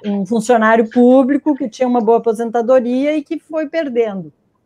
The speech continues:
Então, são questões que dificultam a, a, a velhice,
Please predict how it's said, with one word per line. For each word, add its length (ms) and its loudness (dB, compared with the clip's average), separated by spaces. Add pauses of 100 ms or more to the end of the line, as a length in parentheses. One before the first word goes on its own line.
(480)
Então, 220 -4
são 180 -4
questões 520 0 (420)
que 80 0
dificultam 1080 -2
a, 920 -6
a, 100 -4
a 40 -2
velhice, 640 -2